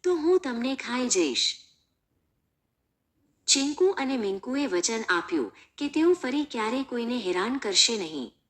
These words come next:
સિંહે તેમને છોડી દીધા અને તેઓ ખુશ થઈને ઝાડ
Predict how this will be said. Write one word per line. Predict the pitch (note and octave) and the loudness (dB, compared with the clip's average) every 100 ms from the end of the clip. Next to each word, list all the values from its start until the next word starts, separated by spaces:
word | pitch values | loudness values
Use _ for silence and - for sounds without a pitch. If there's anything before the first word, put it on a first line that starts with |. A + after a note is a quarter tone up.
| _ - | _ -4
સિંહે | - C#4+ C#4+ F4+ | 0 2 4 4
તેમને | F4+ C4 A#3+ C4 | 2 -2 -2 -2
છોડી | - F#3+ F3+ | 0 2 2
દીધા | F#3+ F#3+ F#3+ G3 - | 2 0 0 -4 -6
અને | G#3 G#3 | -6 -4
તેઓ | G#3+ G#3+ A3+ | -2 0 -2
ખુશ | A3+ A#3+ D4+ - | -2 -2 0 0
થઈને | B3+ B3+ C#4+ | -2 -2 0
ઝાડ | C4 G3 F#3+ | 0 0 -2